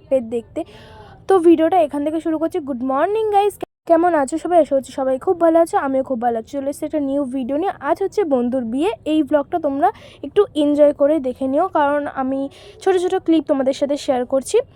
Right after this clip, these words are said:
তো প্রথমে আগের ভিডিওতে বলেইছিলাম যে বন্ধুর বিয়েতে এসেছি। তো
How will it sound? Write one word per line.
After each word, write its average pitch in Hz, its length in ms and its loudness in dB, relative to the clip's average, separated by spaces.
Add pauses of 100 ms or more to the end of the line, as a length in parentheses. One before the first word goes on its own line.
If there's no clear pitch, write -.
(260)
তো 320 180 6
প্রথমে 285 540 -2
আগের 277 340 -4
ভিডিওতে 285 340 -6
বলেইছিলাম 277 920 -4
যে 262 180 -2
বন্ধুর 262 420 0
বিয়েতে 247 320 -6
এসেছি। 294 300 -6 (500)
তো 330 260 8